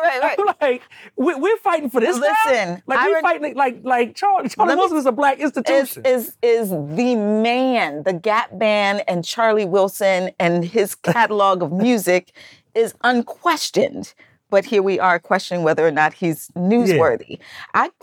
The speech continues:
Speaker 1: I quit my job at the Daily News after a conversation with this, they had brought in this young white guy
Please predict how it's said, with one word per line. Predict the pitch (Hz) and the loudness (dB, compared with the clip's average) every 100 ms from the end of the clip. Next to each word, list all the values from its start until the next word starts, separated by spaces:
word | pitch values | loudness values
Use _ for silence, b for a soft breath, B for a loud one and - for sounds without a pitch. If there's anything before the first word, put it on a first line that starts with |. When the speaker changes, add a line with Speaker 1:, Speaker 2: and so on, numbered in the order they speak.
| - | 0
Speaker 1:
I | 226 | 0
quit | - - - 269 - | -2 -8 -4 -2 0
my | 214 208 | 0 0
job | 190 185 180 - | 2 2 2 0
at | 175 | -4
the | 165 | -4
Daily | 156 165 170 175 | 0 2 2 0
News | 170 160 131 113 110 123 - - | -2 0 0 -2 -6 -8 -12 -2
after | 170 175 175 | -2 0 0
a | - | -2
conversation | - - 170 170 - 175 165 - 143 110 120 - B B B | -2 0 0 0 -2 0 0 0 -2 -2 -6 -8 B B B
with | 147 170 - | 0 0 2
this, | 170 160 - | 0 0 0
they | 165 | 0
had | 170 156 | 2 0
brought | 143 151 | 2 2
in | 160 156 | 2 -2
this | 160 | -4
young | 131 139 151 147 156 151 - _ | -2 2 2 2 -2 -4 -8 _
white | - 143 135 143 | -4 2 2 2
guy | 139 123 117 95 101 | 2 4 4 0 -2